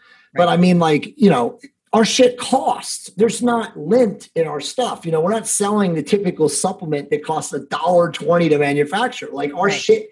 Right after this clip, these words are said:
Speaker 1: actually costs money to make because it has three percent grade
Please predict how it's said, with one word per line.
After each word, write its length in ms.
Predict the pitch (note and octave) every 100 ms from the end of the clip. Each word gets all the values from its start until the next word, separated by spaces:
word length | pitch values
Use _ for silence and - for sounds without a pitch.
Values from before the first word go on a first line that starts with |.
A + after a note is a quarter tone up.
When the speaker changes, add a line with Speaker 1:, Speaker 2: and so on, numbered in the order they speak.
| - -
Speaker 1:
actually 380 | - F#3+ E3
costs 440 | - - D#3 - -
money 300 | F#3 A#3+ G3
to 80 | D#3+
make 320 | G3+ C4 -
because 240 | D3+ E3
it 80 | D#3+
has 180 | F3+ -
three 240 | D3 F3+
percent 520 | G#3 F#3+ - F3 F3
grade 540 | - D3 A3+ G3 F3+